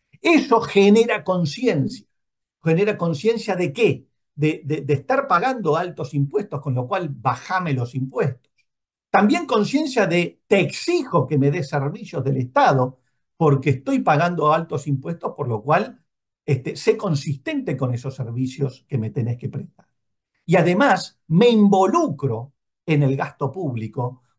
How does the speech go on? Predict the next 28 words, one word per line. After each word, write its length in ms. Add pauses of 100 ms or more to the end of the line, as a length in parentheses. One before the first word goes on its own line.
porque 320
ese 220
gasto 400
público 560
es 220
el 120
que 120
genera 400
estos 320
altos 340
impuestos. 640 (220)
Y 120
del 200
lado 240
del, 340 (120)
este, 380
del 240
sector 420
político, 580 (220)
también 460
genera 440
conciencia 840
en 140
que 120
no 120
se 160
puede 280
seguir, 480